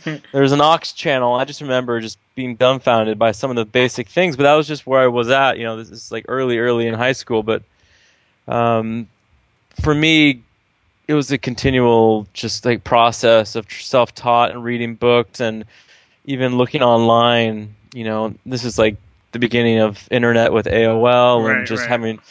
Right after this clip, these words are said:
Speaker 2: you know, access to some websites, but it was all still very new. So it was a, it was an Easter egg hunt,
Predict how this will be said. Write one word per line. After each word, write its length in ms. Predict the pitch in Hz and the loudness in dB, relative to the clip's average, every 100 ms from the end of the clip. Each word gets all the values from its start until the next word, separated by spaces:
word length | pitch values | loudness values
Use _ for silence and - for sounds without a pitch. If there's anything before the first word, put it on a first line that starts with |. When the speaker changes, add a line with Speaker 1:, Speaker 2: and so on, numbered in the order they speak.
| - - _ - | -20 -20 _ -6
Speaker 2:
you 120 | 160 | 0
know, 180 | 139 143 | 0 0
access 400 | 147 156 - 165 | -2 -2 -4 -10
to 80 | 143 | -10
some 360 | - - 180 156 | -8 -2 -2 2
websites, 600 | 151 151 - 175 170 - | 0 0 0 0 0 -2
but 120 | 156 | -4
it 40 | |
was 200 | 143 - - - | -4 -6 -16 -4
all 240 | 135 143 | 0 0
still 300 | - 156 139 | 0 -4 -4
very 280 | 127 131 123 | 0 0 0
new. 380 | 131 143 139 120 | -2 0 0 0
So 420 | - 117 113 110 _ _ _ _ _ _ _ _ _ _ _ | 0 0 0 -4 _ _ _ _ _ _ _ _ _ _ _
it 140 | - 143 | -6 -2
was 200 | 147 135 | 2 4
a, 280 | 135 131 127 | 6 6 4
it 260 | 139 110 147 | -2 -4 -2
was 120 | 135 | -2
an 100 | 139 | 0
Easter 320 | 151 - 135 | 0 4 4
egg 160 | 117 113 | 4 0
hunt, 300 | 120 104 | -2 -4